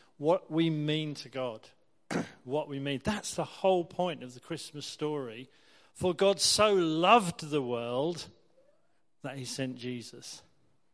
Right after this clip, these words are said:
to rescue us, to save us,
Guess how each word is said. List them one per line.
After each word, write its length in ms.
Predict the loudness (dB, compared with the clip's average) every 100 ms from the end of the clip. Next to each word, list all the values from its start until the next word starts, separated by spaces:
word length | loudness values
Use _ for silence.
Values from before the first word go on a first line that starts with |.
| _ _ _
to 120 | -14
rescue 520 | -8 -6 -6 -8 -12 -14
us, 360 | -16 -18 -20 -20 _ -16
to 100 | -8
save 440 | -2 0 0 -2
us, 360 | -8 -14 -16 -18